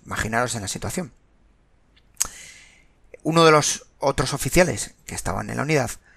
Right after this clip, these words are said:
se le dijo, le dijo a Prokop: "Estás loco. Como haya comisarios aquí, no salimos".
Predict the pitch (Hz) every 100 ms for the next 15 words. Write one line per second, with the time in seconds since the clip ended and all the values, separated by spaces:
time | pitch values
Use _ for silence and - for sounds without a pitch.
0 | _ _ - - 110 113 107 - 110 101
1 | 98 98 101 - _ _ _ _ _ -
2 | 95 104 - 80 101 - - - 104 104
3 | 113 117 - - - - - - _ -
4 | 120 120 143 160 123 - - - 104 107
5 | 143 135 117 104 - 165 254 - - 113
6 | 139 - 143 147 - -